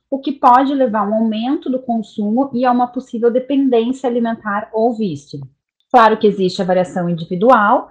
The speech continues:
nem todas as crianças apresentam as mesmas preferências ou aversões alimentares,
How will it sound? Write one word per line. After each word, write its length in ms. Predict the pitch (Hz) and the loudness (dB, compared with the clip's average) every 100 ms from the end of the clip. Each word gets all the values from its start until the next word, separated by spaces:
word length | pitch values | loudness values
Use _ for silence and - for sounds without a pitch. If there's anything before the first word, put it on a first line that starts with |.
| _ - | _ -4
nem 300 | 208 208 254 | 0 0 0
todas 300 | 240 202 202 | 0 -2 -2
as 120 | 202 | -4
crianças 520 | - 196 180 175 185 | -4 -2 -2 -4 -4
apresentam 840 | 180 180 196 185 196 214 302 311 254 | -4 -2 0 0 -2 -2 -2 -2 -4
as 140 | 190 | -2
mesmas 380 | 185 180 180 175 | -2 -2 -4 -6
preferências 920 | 180 175 196 175 180 240 226 202 185 | -6 -6 -4 -4 -2 -4 -4 -6 -4
ou 140 | 175 | 0
aversões 640 | 175 170 175 170 - 170 170 | 0 0 -4 -4 -8 -8 -6
alimentares, 880 | 165 165 160 170 165 170 254 311 | -6 -6 -6 -4 -4 -4 -6 -10